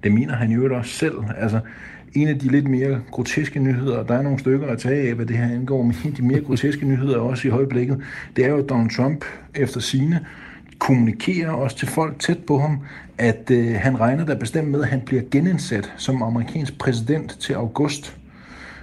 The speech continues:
Hvad det er, der lige præcis gør, at han tror det, det, øhm, det må guderne vide, men ikke desto mindre, så tror han faktisk, at det er det, der kommer til at ske. Det føler han sig helt overbevist om.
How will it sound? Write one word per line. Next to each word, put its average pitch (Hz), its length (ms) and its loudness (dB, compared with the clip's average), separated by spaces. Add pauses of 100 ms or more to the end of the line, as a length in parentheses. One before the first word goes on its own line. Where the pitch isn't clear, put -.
Hvad 113 180 2
det 117 100 2
er, 135 100 2
der 160 100 0
lige 160 140 2
præcis 139 360 -4
gør, 139 200 0
at 131 120 -2
han 113 260 2
tror - 320 -2
det, 123 300 -2
det, 135 280 2
øhm, 110 300 0 (680)
det 123 100 4
må 135 100 4
guderne 123 380 4
vide, 120 220 2
men 120 240 0
ikke 147 160 -2
desto 127 220 -2
mindre, 123 260 2
så 131 80 -4
tror 170 260 -4
han 131 140 0
faktisk, 123 460 -4
at 113 120 -6
det 113 60 0
er 107 40 0
det, 123 120 0
der 135 60 2
kommer 113 240 0
til 135 120 -4
at 127 80 0
ske. 127 220 -6
Det 113 80 -4
føler 127 180 0
han 117 120 0
sig 143 80 -4
helt 151 120 -6
overbevist 131 460 -2
om. 110 180 -2